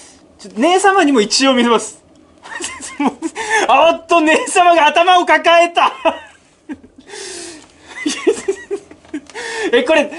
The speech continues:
なんとか推理できないかな？<laughs> できない。いや、だって一応、ここがメインのキャラクターがいて。<laughs> で、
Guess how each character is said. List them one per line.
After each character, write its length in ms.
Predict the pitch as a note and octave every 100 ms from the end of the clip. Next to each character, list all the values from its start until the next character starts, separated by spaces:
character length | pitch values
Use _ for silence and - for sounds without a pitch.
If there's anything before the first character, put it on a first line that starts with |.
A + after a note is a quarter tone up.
| - -
な 200 | A3 G4+
ん 40 |
と 80 | F4+
か 80 | B3+
推 300 | - G4+ G#4
理 120 | D#4+
で 120 | A3+
き 100 | A#3+
な 140 | F4+ D#4
い 80 | -
か 100 | - - - A#3+ -
な？ 80 | A3+
<laughs> 0 |
で 120 | G#3
き 160 | - -
な 120 | C4+
い。 120 | - - D4+ G#4 A4+ A4 F4+
い 40 |
や、 100 | A#3
だ 80 | D4+
っ 80 | D4
て 80 |
一 280 | A3+ G#3+ E4+
応、 380 | F4+ G4 C4 - - - -
こ 100 | C#4+
こ 100 | C4+
が 80 | D#4
メ 240 | C#4+ D4 D4+
イ 80 |
ン 80 | B3+
の 100 | F#3+
キ 100 | E3+
ャ 60 | F3
ラ 140 | F3
ク 100 | F3
タ 220 | - G3 F#3+
ー 60 |
が 80 | F#3+
い 40 | - - -
て。 460 | - A#3+ - A3+ - _ _ _ _ _ _ _ - - - -
<laughs> 20 | E3
で、 320 | C#4+ -